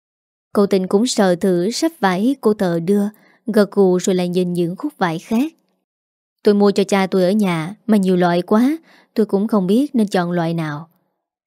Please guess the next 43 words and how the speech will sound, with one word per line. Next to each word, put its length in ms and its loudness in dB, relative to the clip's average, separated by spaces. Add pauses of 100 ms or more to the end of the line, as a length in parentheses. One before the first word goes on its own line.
(400)
Điều 180 2
bộ 200 2
lơ 240 2
ngơ 220 0
ấy 420 0
khiến 200 -2
cô 140 2
thợ 180 0
Hiền 320 0
không 180 -4
khỏi 280 -2
buồn 360 0
cười, 340 -2 (300)
bèn 360 0
trêu 200 0
một 260 -4
câu: 220 -2 (960)
"Mợ 300 4
đâu 120 2
mà 140 2
để 260 2
thầy 140 2
đi 140 2
một 220 0
mình 260 -2
vậy? 280 -4 (380)
Vải 320 2
vóc 260 0
này 400 0 (140)
đàn 260 0
bà 160 2
lựa 280 2
sẽ 140 -2
dễ 280 0
hơn." 300 0 (1600)
Cậu 140 4
Giao 260 2
gãi 260 0
đầu 300 0
rồi 160 -2
ái 160 -4
ngại 280 -4
đáp: 200 -4